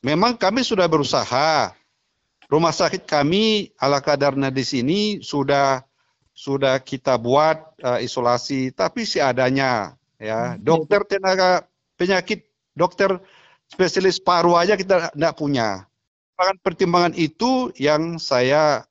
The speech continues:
Speaker 1: eh, ambil kebijaksanaan.
Speaker 2: Sementara itu, Wakil Gubernur Sumatera Barat Nasrul Abid menjelaskan, pemerintah Provinsi Sumatera Barat tak mempermasalahkan atas kebijakan yang dilakukan oleh Kabupaten Kepulauan Mentawai.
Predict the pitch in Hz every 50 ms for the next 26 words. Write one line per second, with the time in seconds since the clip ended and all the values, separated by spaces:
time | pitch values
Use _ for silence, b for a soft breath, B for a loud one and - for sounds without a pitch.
0 | _ - 135 131 127 127 123 120 - - 139 135 139 143 147 139 131 127 - _
1 | - 135 123 123 127 123 - - - 117 113 110 - 123 151 180 202 202 185 _
2 | _ _ _ _ _ _ _ _ _ _ _ _ _ _ - - 175 160 165 170
3 | 175 170 175 175 180 175 170 - 247 254 233 185 175 175 170 - 233 214 180 165
4 | 165 147 165 160 151 185 175 - - 160 151 151 - 160 156 143 147 151 156 165
5 | 185 - 196 185 180 170 - - 180 180 180 190 196 185 196 202 165 151 143 147
6 | 165 165 151 - - 170 180 196 196 - - - _ - 175 170 175 175 175 175
7 | 175 226 208 170 190 175 - 175 160 160 - - 196 - - 165 156 151 - 147
8 | 147 147 147 156 175 180 175 _ - - 214 185 170 156 - 160 143 147 147 143
9 | 160 151 147 147 147 - - 175 190 - 196 185 185 - 214 190 - - - 151
10 | 147 143 139 151 147 - 170 175 185 190 180 160 156 151 147 147 147 - 175 180
11 | 180 185 185 185 180 - - 151 147 139 - 143 143 - 175 170 - - - 151
12 | 143 143 143 139 139 147 139 165 165 165 160 151 139 123 117